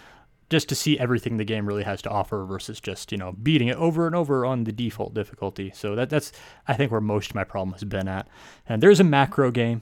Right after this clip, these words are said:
being a, a roguelite style game. Uh, every enemy you defeat gives you, like, credits or tokens. I, I wasn't entirely sure what they <laughs> were,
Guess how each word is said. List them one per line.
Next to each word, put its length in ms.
being 420
a, 320
a 80
roguelite 500
style 320
game. 460
Uh, 320
every 320
enemy 240
you 120
defeat 360
gives 240
you, 160
like, 400
credits 680
or 100
tokens. 720
I, 140
I 100
wasn't 280
entirely 420
sure 220
what 160
they 80
<laughs> 0
were, 260